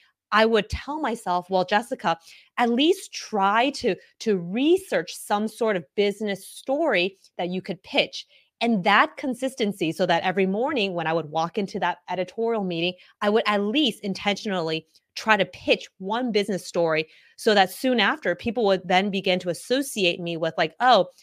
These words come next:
Jessica always has these business stories," right? And then, and then when one would come in, then j-, then they would give it to me. So that was just an example of saying how even though your job description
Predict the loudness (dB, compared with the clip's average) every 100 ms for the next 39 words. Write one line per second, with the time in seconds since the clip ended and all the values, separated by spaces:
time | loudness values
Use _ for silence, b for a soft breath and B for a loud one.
0 | b -4 -4 4 4 8 6 8 4 4
1 | 0 0 0 -4 -6 -8 -8 -10 -14 -10
2 | 0 0 2 2 0 2 2 4 2 0
3 | 0 0 -2 -4 -4 -2 -2 -2 -6 b
4 | b _ -4 -4 -12 _ _ 0 0 -2
5 | _ -2 0 2 -2 -4 -6 -12 -12 -12
6 | -4 -2 -2 b b -2 2 2 2 -2
7 | -4 -2 -2 -2 -2 -4 -2 2 4 2
8 | -4 -2 0 0 -2 2 2 2 -4 _
9 | _ _ _ _ _ -4 -2 0 2 2
10 | 2 -2 2 0 0 -4 -4 -2 -2